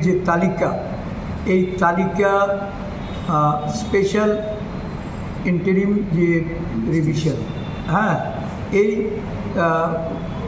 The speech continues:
এসআইয়ের মাধ্যমে দেখা যাচ্ছে যে তাদের নাম একটা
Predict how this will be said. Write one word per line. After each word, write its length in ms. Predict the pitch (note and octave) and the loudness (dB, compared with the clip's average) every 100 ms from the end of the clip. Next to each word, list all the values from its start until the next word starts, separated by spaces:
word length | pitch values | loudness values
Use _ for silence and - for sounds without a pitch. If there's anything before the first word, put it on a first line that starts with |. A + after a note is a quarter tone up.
| F3+ - - - F#3 | -2 -4 -6 -2 0
এসআইয়ের 500 | E3 G3+ G3 G3+ G#3 G#3 | 2 2 4 2 2 4
মাধ্যমে 480 | F#3+ E3+ A#3 G3 - D3+ - - - - - C#3+ | 2 4 4 4 2 0 -2 -4 -6 -6 -4 2
দেখা 240 | F3 F3+ G#3+ | 2 2 2
যাচ্ছে 300 | G#3+ - F3+ C#3+ C#3+ - - - - - D#3 | 2 2 2 2 0 -2 -4 -4 -6 -2 2
যে 140 | F3 F#3 F3+ F#3+ - - - - - | 4 4 2 -2 -4 -6 -6 -6 0
তাদের 380 | F3 D#3+ F3+ G#3+ G#3 E3+ - - - - - D3+ D3+ | 2 4 4 4 4 0 -2 -4 -6 -6 -4 2 4
নাম 240 | E3+ F#3+ G#3 A3 - G3+ G3 F#3+ G3 G3 G3 | 6 6 4 2 0 -2 -2 -4 -4 -4 -2
একটা 260 | G#3 G#3 | -2 0